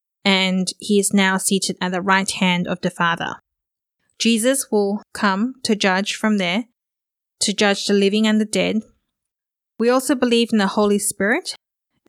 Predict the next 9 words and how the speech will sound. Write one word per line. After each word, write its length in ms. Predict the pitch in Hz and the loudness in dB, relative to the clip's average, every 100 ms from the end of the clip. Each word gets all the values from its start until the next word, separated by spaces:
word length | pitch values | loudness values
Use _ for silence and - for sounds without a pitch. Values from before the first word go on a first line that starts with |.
| _ - | _ 0
also 280 | 208 220 | 0 2
the 120 | 196 180 | 0 -2
Holy 360 | - 220 214 | 0 2 2
Catholic 500 | 208 214 208 233 233 | 2 0 0 -2 -2
Church, 460 | - 185 180 - - _ _ _ _ | -2 -2 -2 -4 -10 _ _ _ _
the 100 | - | -4
communion 560 | 196 208 214 233 226 220 | 0 2 4 4 4 2
of 180 | 214 202 | 0 -6
saints, 640 | - 190 180 180 185 - | -4 0 0 0 -4 -8